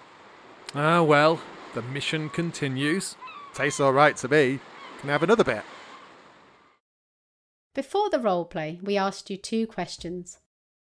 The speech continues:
Speaker 3: The first question was, how are we going to get onto the beach?
Speaker 1: The answer is we have to follow a small path down through the cliffs.
Speaker 2: And the second question was,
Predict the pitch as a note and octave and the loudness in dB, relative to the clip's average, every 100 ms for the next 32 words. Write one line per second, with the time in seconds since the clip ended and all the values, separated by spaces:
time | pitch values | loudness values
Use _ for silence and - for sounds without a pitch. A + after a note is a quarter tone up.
0 | _ A#3+ - F#4 G4+ - G3+ - F#3+ F#3 | _ -14 0 0 0 -2 -4 -2 -6 -4
1 | F3 D#3+ E3+ - _ _ - A#3+ B3 D4+ | -4 -6 -8 -18 _ _ -4 0 0 0
2 | E4 G3+ F3 E3+ - F#3+ G3 F#3 F#3 - | 0 0 0 -6 -8 -6 -4 -6 -6 -8
3 | A#3+ F#3 - - - _ _ _ _ _ | -6 -8 -12 -16 -16 _ _ _ _ _
4 | D#3 D#3+ G3+ - F3 D#3+ - B2 B2+ F3 | 0 2 0 -2 0 0 0 -2 -2 -4
5 | - - D#3 D#3 D3+ - F3+ - F#3 - | -8 -2 0 0 -2 -4 -6 -4 -8 -6
6 | G#3 F3+ D#3+ D3+ - - C4 G#3+ - B2+ | 0 2 2 -2 -6 -4 -4 -4 -4 -4
7 | B2+ - - - C#3 C#3 C#3+ - D3 C3 | -4 -6 -18 -8 -4 -4 -6 -6 -4 -2
8 | B2+ B2 - - - - _ _ _ _ | -2 -6 -8 -12 -16 -18 _ _ _ _
9 | _ D3+ C3 B2 A#2+ - D4 G3+ D3 C3 | _ -2 -2 -2 -4 0 0 0 0 -2
10 | C#3 C3 C3+ C3 | -2 0 0 -2